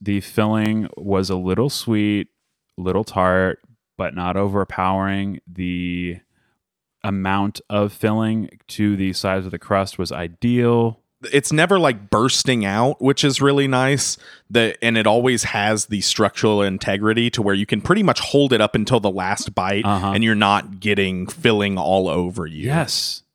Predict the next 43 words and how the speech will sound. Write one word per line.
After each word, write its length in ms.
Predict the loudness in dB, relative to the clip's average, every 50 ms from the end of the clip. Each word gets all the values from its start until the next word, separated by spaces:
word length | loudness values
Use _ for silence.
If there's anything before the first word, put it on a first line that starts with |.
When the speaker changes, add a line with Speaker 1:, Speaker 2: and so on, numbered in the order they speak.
| _ _ -4
Speaker 1:
Yes. 460 | -2 -2 0 -2 -2 -4 -8 -8 -2
Speaker 2:
I 60 | 0 0
wish 540 | 2 2 2 2 2 2 0 0 -2 -4
this 240 | -2 -2 -2 -2 -2
place 400 | -4 -2 0 0 2 2 0 0
was 160 | -2 -2 -2
downtown. 840 | 0 -2 -2 0 -2 -2 -2 0 0 2 2 2 2 2 0 0 -4 -4 _
I 60 | 0
wish 220 | 0 2 0 0
that 140 | -2 -2 0
Speaker 1:
Mm. 20 | 2
Speaker 2:
they 100 | 2 2
were 160 | 2 0 0
open 340 | 0 -2 -2 -2 -6 -4 -4
past 360 | -4 -2 0 0 0 0 0 2
seven 360 | 2 2 4 2 0 0 -2
P 300 | -2 -2 0 2 2 2
M, 340 | 2 2 2 2 2 0 0 -4 -10
<laughs> 140 | -6 -4
possibly 640 | 0 2 2 2 2 -2 -2 0 0 0 0 0 0 0
into 280 | 0 0 0 0 0 0
the 180 | 0 -2 -2
A 300 | 0 0 2 2 2 2 2
M. 140 | 2 0 0
I, 240 | 0 -2 -4 -4 -6 -12 -18 -20 _ _
it 100 | 2 4
would 160 | 4 4 2
be 140 | 2 0 2
such 360 | 0 2 2 2 2 2 2
a 60 | -2
great 720 | -2 -2 -12 -12 -14 -10 -6 0 2 4 4 4 2 0 -6
late 400 | -8 -6 -2 -2 -2 -2 -2 -6
night 400 | -8 -6 -4 -2 -2 -4 -4 _ _
cheap 460 | -6 -2 0 0 2 0 0 0 _
snack 460 | -2 0 2 2 2 2 2 2 0 0
Speaker 1:
Indeed. 160 | -2 -2 0
Speaker 2:
after 720 | -2 -2 -4 -4 -4 -4 -2 -2 -2 -2 -4 -4 -6 _ -12 -20 _ _ _ -4
a 60 | 0
show 500 | 2 2 2 2 2 2 2 2 2 2
or 180 | 0 0 -4 -4 0
anything 440 | 0 2 2 0 -2 -4 -10 -8 -8
like 200 | -10 -12 -12 -12
that. 260 | -12 -10 -10 -12 -12